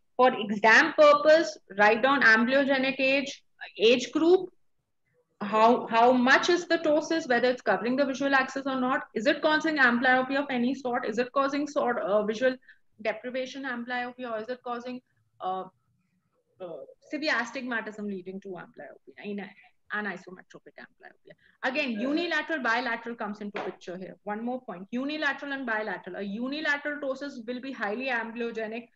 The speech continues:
in comparison to bilateral ptosis, in which we can still wait because the child will develop chin lift that will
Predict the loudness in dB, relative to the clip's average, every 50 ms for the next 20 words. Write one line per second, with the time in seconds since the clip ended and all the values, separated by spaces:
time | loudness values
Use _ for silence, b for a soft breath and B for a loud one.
0 | b b b b _ _ _ _ _ -10 -10 -6 -6 -6 -6 -4 -4 -4 -4 -4
1 | -6 -8 -10 -10 -8 -4 -2 -2 -2 -2 -4 -6 -6 -6 -8 -10 -8 -8 -10 -8
2 | -8 -10 -12 -12 -14 _ _ -18 -12 -10 -10 -10 -10 -12 -18 -20 -16 -14 -14 -10
3 | -10 -10 -10 -10 -14 -20 _ _ -4 0 0 0 0 0 0 -2 -2 -4 -6 -10
4 | -10 -8 -8 -8 -8 -10 -10 -6 -4 -4 -4 -4 -4 -6 -8 -8 -6 -6 -6 -6
5 | -4 -6 -6 -6 -8 -14 _ -10 -8 -6 -6 -4 -4 -4 -6 -6 -8 _ -20 b
6 | b b b b b _ _ -4 -2 -2 -2 -2 -4 -4 -4 -2 -2 -2 -4 -4
7 | -6